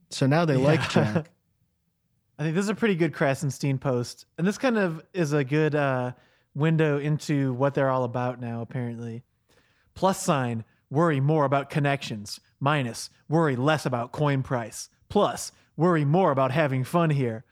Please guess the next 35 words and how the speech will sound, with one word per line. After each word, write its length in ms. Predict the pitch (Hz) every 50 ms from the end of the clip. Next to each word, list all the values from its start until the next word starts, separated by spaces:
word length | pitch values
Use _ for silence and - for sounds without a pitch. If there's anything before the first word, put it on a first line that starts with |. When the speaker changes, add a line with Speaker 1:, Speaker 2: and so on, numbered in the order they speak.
| _ _ _
Speaker 2:
Minus, 520 | 127 131 151 156 147 131 113 107 - - - _ _ _ _
worry 280 | 139 165 170 156 143
less 300 | 131 131 151 170 165 -
about 260 | 170 139 127 123 120 135
making 360 | 156 160 151 - 131 127 120
money 320 | 120 127 135 147 135 120 110
here. 340 | 117 123 120 117 113 110 - _ _ _ _ _ _ -
Plus, 460 | - 220 254 180 123 - - - - - - -
worry 320 | 143 160 165 165 156 147
more 240 | 143 147 185 233 214
about 300 | 165 139 139 139 135 127
growth 300 | - 160 175 175 156 -
in 140 | 156 135 131
users. 480 | 143 180 190 165 131 123 113 110 - - _ _ _ _ _
Minus, 500 | 127 139 165 160 147 135 113 - - - _ _ _
worry 260 | 143 165 185 180 160 151
less 280 | 139 170 180 160 -
about 200 | 165 131 135 131 -
the 60 | 123
price 320 | - - 170 151 139 -
of 140 | 143 117 110
deso. 500 | 151 160 165 147 - - 110 113 110 113 - _ _ _ _ _
Plus, 400 | - 254 262 160 - - - - _ _ _
worry 260 | 143 160 165 156 143 135
more 220 | 143 190 226 208
about 220 | 156 139 139 131 -
the 100 | 127 107
future. 480 | - 175 190 156 - 143 120 113 113 - _ _ _
Minus, 480 | - 143 170 170 143 127 117 - - -
worry 320 | - 139 156 160 147 131 123
less 260 | 120 151 185 - -
about 240 | 127 117 117 113 -
the 80 | 110
present. 480 | - - 143 147 131 117 113 131 131 -
<laughs> 280 | 156 - - - _